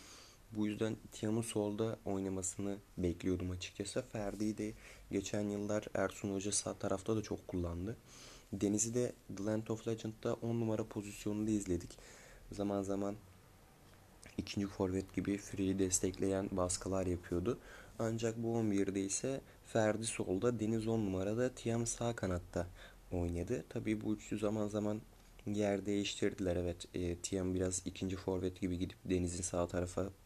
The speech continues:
kaydığı bölümler oldu saha içerisinde ama açıkçası eğer maçın geneline bakacak olursak Fenerbahçe'nin çok çok iyi oynadığını söyleyemeyeceğim. Özellikle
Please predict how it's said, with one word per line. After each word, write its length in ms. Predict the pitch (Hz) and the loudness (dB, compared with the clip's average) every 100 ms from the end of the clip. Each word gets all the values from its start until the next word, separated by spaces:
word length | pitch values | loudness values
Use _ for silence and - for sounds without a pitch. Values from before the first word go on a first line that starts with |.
| - | -6
kaydığı 720 | - 87 87 92 92 92 90 | 0 2 2 2 2 0 0
bölümler 380 | 92 90 92 92 | 2 2 0 0
oldu 260 | 92 98 | 0 0
saha 280 | 113 - 82 | -4 -4 -4
içerisinde 540 | 82 85 85 - 92 123 | -2 -4 -4 -4 -4 -4
ama 260 | 160 143 - - - - - - - - - - - - - - - - - - - - | -4 -6 -8 -20 -20 -20 -20 -20 -20 -20 -20 -20 -20 -20 -20 -16 -16 -16 -16 -18 -18 -6
açıkçası 640 | 101 - - 110 - - - | -6 -6 -6 -6 -6 -6 -2
eğer 280 | 107 104 - 107 | 0 0 -2 -2
maçın 380 | 104 101 113 110 104 | -2 -2 -4 -4 0
geneline 460 | 104 104 104 113 | 0 2 0 0
bakacak 420 | 107 107 107 107 | 0 -2 -4 -4
olursak 480 | 117 117 - 120 117 - - - | -2 -6 -6 -8 -8 -16 -20 -20
Fenerbahçe'nin 800 | - 104 107 107 107 104 117 117 | -6 0 2 2 2 0 0 -2
çok 260 | 117 113 - | -2 -10 -6
çok 140 | 117 - | -6 -2
iyi 180 | 117 113 | 0 4
oynadığını 540 | 113 110 107 104 110 120 | 4 4 2 2 0 0
söyleyemeyeceğim. 720 | - 107 104 104 87 95 104 | 0 0 2 0 0 -2 -4
Özellikle 480 | - - 107 - 110 | -6 -2 -2 0 -4